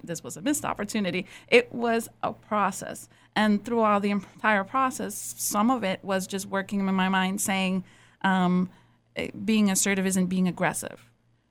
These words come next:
Because in my mind, every assertive person I knew was aggressive while doing it. I didn't wanna be aggressive. So it wasn't until I kind of uncovered, well, assertive isn't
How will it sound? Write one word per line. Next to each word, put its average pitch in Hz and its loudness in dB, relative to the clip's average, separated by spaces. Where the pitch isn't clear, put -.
Because 202 0
in 190 4
my 226 6
mind, 196 2
every 196 0
assertive 196 -2
person 190 -2
I 185 -2
knew 190 -2
was 180 0
aggressive 175 -4
while - -10
doing - -14
it. - -18
I 185 -2
didn't 214 4
wanna 208 2
be 196 -8
aggressive. - -14
So 190 2
it 202 0
wasn't 202 2
until 190 -2
I 190 0
kind 196 -2
of 190 -6
uncovered, 185 -2
well, 190 0
assertive 202 0
isn't 208 0